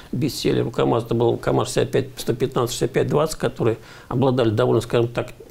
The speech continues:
скромными гру-, показателями по грузоподъёмности, то сейчас новый семейстр шестьдесят пять восемьдесят, с которым мы активно работаем, это уже практически западный уровень.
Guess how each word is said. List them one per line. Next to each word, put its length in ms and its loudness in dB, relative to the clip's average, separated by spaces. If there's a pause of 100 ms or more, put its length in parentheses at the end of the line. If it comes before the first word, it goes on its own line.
(120)
скромными 540 2
гру-, 140 2 (1080)
показателями 480 2
по 80 0
грузоподъёмности, 880 4
то 100 0
сейчас 420 -2
новый 240 6
семейстр 380 0
шестьдесят 260 0
пять 180 0
восемьдесят, 400 2
с 20 -10
которым 340 2
мы 80 6
активно 300 2
работаем, 520 4
это 160 0
уже 180 2
практически 680 -2
западный 380 0
уровень. 240 -2